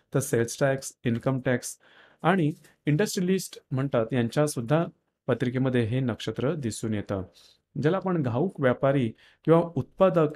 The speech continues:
यांच्या नक्षत्र, यांच्या प-, पत्रिकेमध्ये सुद्धा हे नक्षत्र प्रामुख्याने दिसून येतं.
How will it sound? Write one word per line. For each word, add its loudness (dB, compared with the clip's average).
यांच्या -2
नक्षत्र, -6
यांच्या -2
प-, -4
पत्रिकेमध्ये -2
सुद्धा -2
हे -4
नक्षत्र -4
प्रामुख्याने -6
दिसून -4
येतं. 0